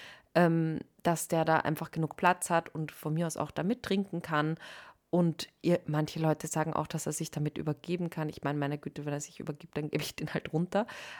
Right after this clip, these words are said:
Aber prinzipiell kommt ja eben auch auf die Situation ka-, an. Es gibt ja dann eben auch Hunde, die sehr, sehr intensiv den Maulkorb tragen müssen.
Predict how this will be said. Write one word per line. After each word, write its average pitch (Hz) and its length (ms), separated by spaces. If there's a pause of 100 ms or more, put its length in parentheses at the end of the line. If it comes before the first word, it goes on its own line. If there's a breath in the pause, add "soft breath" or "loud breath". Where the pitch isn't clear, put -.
(120)
Aber 165 380 (380)
prinzipiell 170 680 (640 loud breath)
kommt 185 240
ja 156 80
eben 156 180
auch 135 100
auf 151 100
die 135 100
Situation 196 500
ka-, - 220
an. 165 240
Es - 120
gibt - 180
ja - 120 (100)
dann 147 220
eben 147 160
auch 147 160
Hunde, 156 140
die 151 100
sehr, 156 260
sehr - 160 (260)
intensiv 165 460
den 170 120
Maulkorb 156 300
tragen 151 260
müssen. 160 280